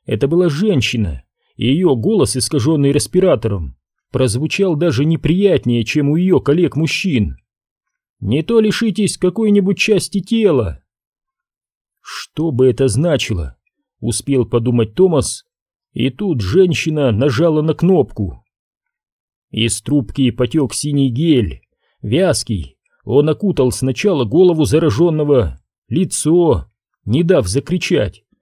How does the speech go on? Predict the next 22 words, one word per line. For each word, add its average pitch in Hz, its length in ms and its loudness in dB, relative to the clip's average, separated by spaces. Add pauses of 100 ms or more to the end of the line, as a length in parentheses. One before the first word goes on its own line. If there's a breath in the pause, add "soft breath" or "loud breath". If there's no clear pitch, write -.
(220)
затем 131 480 0
шею 175 560 -2
и 135 160 -4
плечи. 123 840 -2 (1000)
Двигаясь 131 720 0
вниз 156 280 -2
по 117 140 -4
телу, 151 600 -2 (140)
гель 147 400 0
застывал, 139 800 0 (580)
и 113 140 -2
образовалась 123 960 0
полупрозрачная 139 920 0
скорлупа. 135 840 0 (1040)
Всего 117 500 0
за 104 180 -2
несколько 131 460 -2
секунд 127 600 -2 (280)
она 139 300 0
покрыла 143 480 0
половину 147 460 2
туловища, 120 800 -2